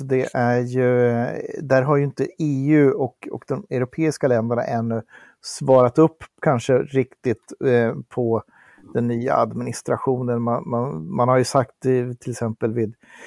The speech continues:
eh, när, när, eh, Biden svors in så sa ju Ursula von der Leyen, eh, E U-kommissionens ordförande, att E U står redo, men, men, eh, eh, vi, vi,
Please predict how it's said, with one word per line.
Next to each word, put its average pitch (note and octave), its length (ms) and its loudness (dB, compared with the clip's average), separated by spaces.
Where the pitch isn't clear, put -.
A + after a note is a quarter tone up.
eh, - 280 -4
när, A#2 420 0
när, A#2 400 0
eh, A2+ 60 -2
Biden B2 580 2
svors B2+ 300 -2
in C#3 200 4
så B2 140 -6
sa A#2+ 200 2
ju A#2+ 160 4
Ursula A#2 600 0
von A#2+ 100 -4
der A#2 80 0
Leyen, B2 540 4
eh, A#2 340 -4
E B2 160 -2
U-kommissionens B2 640 -2
ordförande, A2 640 -2
att - 200 -8
E - 220 -6
U A2 140 -2
står A#2 240 -4
redo, A2+ 380 0
men, A#2+ 260 -2
men, A#2 400 -2
eh, A#2 220 -2
eh, - 320 -8
vi, B2+ 320 0
vi, B2+ 440 0